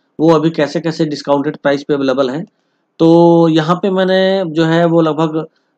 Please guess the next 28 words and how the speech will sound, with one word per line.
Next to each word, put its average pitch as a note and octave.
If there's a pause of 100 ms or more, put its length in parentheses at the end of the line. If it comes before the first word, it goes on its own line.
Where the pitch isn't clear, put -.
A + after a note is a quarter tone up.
(120)
दस D#3+
शेयर E3
का D#3
जो D3+
है D3
मैंने D3
एक C#3
लिस्ट D3
निकाला C3+
है, E3
और C#3+
भी D#3
बहुत C#3+
सारे C#3+
शेयर C3+
हैं F#3+ (520)
कि F3+
हमें E3
कोना-, D#3+ (100)
कोरोना D#3
पैंडेमिक D#3+
में D#3+
ये D3+
देखना D3+
है G3
कि E3
ये F3
शेयर E3